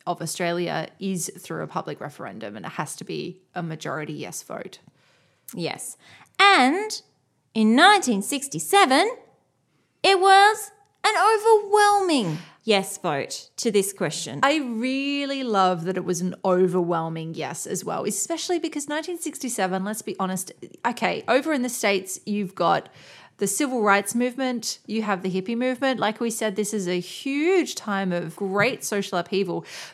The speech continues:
Speaker 1: but a lot of that hadn't trickled heaps into Australia yet. It took a few years for it to get here. Obviously, we have the work of people like Bandler, as you were saying, but the kind of great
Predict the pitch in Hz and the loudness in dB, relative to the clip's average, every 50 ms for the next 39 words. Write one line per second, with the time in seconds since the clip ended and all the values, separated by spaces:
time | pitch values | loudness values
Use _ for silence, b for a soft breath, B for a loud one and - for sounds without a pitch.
0 | B B 294 339 359 320 302 302 320 381 508 523 - 453 440 - - - - - | B B 4 4 4 4 4 4 4 4 4 4 2 2 2 2 0 -6 -12 -12
1 | - - 240 254 262 277 302 311 311 311 269 220 214 - - - 247 240 240 - | -10 -8 -6 -4 0 2 2 2 2 0 -4 -4 -8 -10 -8 -8 -8 -8 -6 -4
2 | 247 214 202 202 - - - 269 254 - - - - - - - 208 220 226 220 | -4 -4 -4 -4 -8 -12 -8 -8 -8 -8 -8 -10 -12 -10 -6 -4 -2 -2 -2 -2
3 | - - 226 196 - - 175 - - - 196 190 190 185 185 180 180 180 180 175 | -2 -2 -2 -2 -2 -2 -6 -6 -4 -4 -2 -2 0 0 0 0 0 0 -2 -2
4 | 160 165 160 180 180 - - - _ - - - _ B B B B B B B | -4 -2 -2 -2 -4 -4 -8 -12 _ -14 -14 -14 _ B B B B B B B
5 | B - - 233 - - - - 311 339 - 392 381 - - 320 277 240 208 190 | B -8 -8 -8 -8 -8 -6 -4 -4 -2 -2 -4 -6 -6 -8 -6 -4 -4 -2 -2
6 | 175 165 165 170 190 196 190 185 190 185 185 - - 180 - - - - 180 170 | -2 -2 -2 0 2 2 4 2 2 0 -2 -4 -4 -6 -6 -6 -6 -10 -8 -6
7 | - 165 - - - - 294 - - - 185 B B B B B 226 B B 220 | -4 -6 -6 -6 -8 -10 -10 -8 -8 -8 -10 B B B B B -8 B B 2
8 | 233 233 233 247 240 240 233 - 214 202 190 190 180 190 180 185 180 170 175 175 | 2 2 2 -2 -4 -4 -4 -2 -2 -2 -2 -2 -2 -4 -4 -4 -4 -2 -2 -2
9 | 175 - - - - 190 175 170 175 - - - 196 190 180 185 180 - - 180 | -2 -4 -8 -6 -2 0 0 0 -2 -4 -8 -8 -8 -6 -6 -8 -8 -6 -6 -6
10 | 180 180 180 165 170 170 - - 190 185 185 190 180 185 185 - - 202 202 196 | -6 -6 -4 -4 -4 -4 -4 -4 -6 -6 -4 -4 -4 -4 -6 -4 -4 -4 -2 -2
11 | 196 190 185 202 202 - - - - - - - 214 226 269 349 370 370 - _ | -2 -2 -4 -4 -4 -4 -6 -6 -8 -8 -4 -2 -2 -2 -2 -4 -8 -10 -12 _
12 | - - 202 190 180 180 185 180 185 202 196 196 - - - | -10 -8 -6 -4 -2 0 2 2 2 2 0 -2 -6 -8 -10